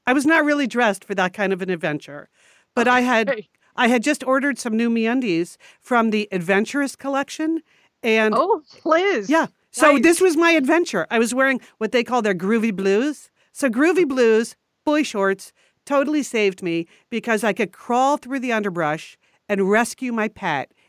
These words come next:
Speaker 1: in my adventurous MeUndies. So how about that?
Speaker 2: That's an amazing story, Liz. It's not enough that these are the softest, um, underwear you've ever put on.
Speaker 1: Yeah.
Speaker 2: And now that you have the action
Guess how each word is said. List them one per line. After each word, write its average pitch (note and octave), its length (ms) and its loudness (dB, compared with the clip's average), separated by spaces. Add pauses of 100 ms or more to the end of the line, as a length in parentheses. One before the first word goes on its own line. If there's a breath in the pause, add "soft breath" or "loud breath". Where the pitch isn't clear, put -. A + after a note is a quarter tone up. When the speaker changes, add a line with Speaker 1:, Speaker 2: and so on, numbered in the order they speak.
(120)
Speaker 1:
in G#3 120 -2
my F#3+ 180 0
adventurous E3+ 520 -4
MeUndies. D3 460 -8
So G#3+ 160 -4
how G3+ 80 -4
about F3+ 180 -4
that? C#3 240 -6 (600)
Speaker 2:
That's G#3+ 280 -8
an A3+ 100 -8
amazing G#3 460 -4
story, F#3+ 400 0
Liz. F3 340 -2
It's - 220 -4
not A#3 280 4
enough C4 340 2
that A#3+ 160 0
these A3 260 -4
are G3 180 0
the G3 140 -2
softest, - 1040 0
um, F#3 420 0
underwear F#3 560 2
you've F3+ 200 2
ever F#3 220 4
put F#3+ 200 2
on. E3+ 340 0
Speaker 1:
Yeah. A3 160 4
Speaker 2:
And G3+ 80 2
now A3 380 4
that G3+ 260 0
you A3+ 140 0
have G3 240 2
the G3+ 180 0
action G3+ 500 -2